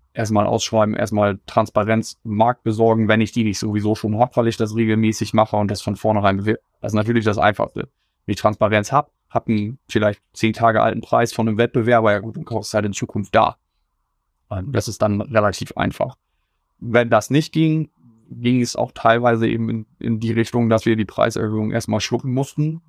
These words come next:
nach Verhandlungen, ähm, und dann im Nachgang den Lieferanten abgelöst haben. Das ist halt ja auch eine, eine Strategie,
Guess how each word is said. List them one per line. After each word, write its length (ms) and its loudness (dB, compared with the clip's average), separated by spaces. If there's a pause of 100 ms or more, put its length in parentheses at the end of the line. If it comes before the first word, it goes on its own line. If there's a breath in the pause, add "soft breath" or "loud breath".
(120)
nach 240 2
Verhandlungen, 640 0 (220)
ähm, 280 2 (500)
und 160 0
dann 280 4
im 140 0
Nachgang 380 2
den 100 0
Lieferanten 460 -2
abgelöst 480 -6
haben. 240 2
Das 120 -6
ist 40 -4
halt 240 2 (140)
ja 100 0
auch 160 0
eine, 360 0
eine 280 -4
Strategie, 800 -2